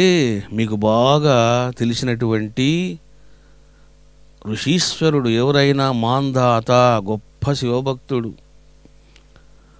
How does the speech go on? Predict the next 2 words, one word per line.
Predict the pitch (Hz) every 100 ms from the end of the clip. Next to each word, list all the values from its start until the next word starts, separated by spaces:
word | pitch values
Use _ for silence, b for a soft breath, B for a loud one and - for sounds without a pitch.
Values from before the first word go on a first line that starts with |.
| b -
ద్వాదశ | 107 123 139 143 - 127 139 165 135 107 92 101 -
జ్యోతిర్లింగాలలో | 113 123 151 139 135 127 123 120 117 127 175 196